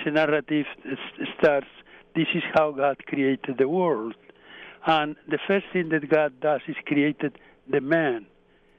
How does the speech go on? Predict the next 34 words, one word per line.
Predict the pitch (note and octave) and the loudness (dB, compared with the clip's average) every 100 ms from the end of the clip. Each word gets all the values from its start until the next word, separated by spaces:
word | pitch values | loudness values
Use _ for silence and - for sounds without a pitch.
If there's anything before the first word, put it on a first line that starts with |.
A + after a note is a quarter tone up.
| _ | _
a | - - | -10 -2
human | D#3+ F3 E3 | 2 2 2
being | D#3+ D#3+ D#3 - | 2 0 -4 -4
who | |
is | D3 - | -4 -2
a | |
man. | D#3+ D3+ A#2 - _ _ _ - - - | 0 0 0 -6 _ _ _ -20 -16 -2
Then | E3+ E3 - | -2 -2 0
starts | E3+ D3 E3 | 0 0 -8
to | D3 | -6
create | D#3 D3+ D3 D3 - - - _ - | 0 2 2 -2 -10 -20 -20 _ -2
the | D3 C#3+ C3 _ - - | 2 2 0 _ -20 -6
stars | - D#3 D3 D3 D3+ | 0 2 0 -2 -4
and | C3+ | -2
the | C#3 | -2
planets | - D#3 C#3+ C3+ B2 - | 0 2 2 -4 -12 -6
and | C#3 C3 | -6 -2
the | C3 | -2
gardens | C3+ D3+ C#3 C3 C#3+ - | 2 2 0 -4 -8 -4
and | D3 B2 | -4 0
the | C#3 | 0
other | D3 D3+ | 2 2
animals. | D3+ C#3+ C#3 C#3 - - - - - - - - | 0 -2 -4 -4 -6 -16 -20 -20 -20 -20 -20 -4
And | E3 D3+ | -4 0
then | F3+ F#3+ F#3 - _ _ _ | 2 2 -2 -12 _ _ _
at | D#3+ D3 | -4 -2
the | D3+ D3 - | -2 -4 0
end, | F#3+ E3+ C#3 C3 C#3 _ _ _ _ D3+ | 0 2 -2 -4 -8 _ _ _ _ 0
God | D#3 D3+ - _ _ - | 2 2 -2 _ _ -12
puts | E3 D#3 - - - _ _ | -8 -6 -8 -16 -18 _ _
the | D3 C#3+ C#3+ | 0 0 0
man | C#3+ D3+ D3 C#3+ - | 0 2 0 -6 -6
to | C3+ - | -4 0
sleep, | D#3+ F#3 D3+ C#3+ | 2 4 2 -2